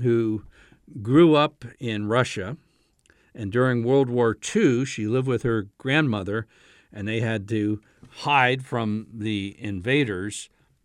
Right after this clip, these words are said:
and they had no food and no physicians, and yet they lived on grass.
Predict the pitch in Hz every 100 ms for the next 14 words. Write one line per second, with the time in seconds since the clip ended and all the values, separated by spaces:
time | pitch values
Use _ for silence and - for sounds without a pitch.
0 | _ - 107 107 107 104 107 113 107 95
1 | 95 123 160 156 - 123 120 120 110 104
2 | 98 92 120 139 135 110 101 101 - 101
3 | 101 110 - _ _ _ _ 123 117 110
4 | 127 151 _ _ _ 120 117 107 120 202
5 | 101 120 127 120 _ _ _ _ _ -
6 | 113 104 165 202 95 - - -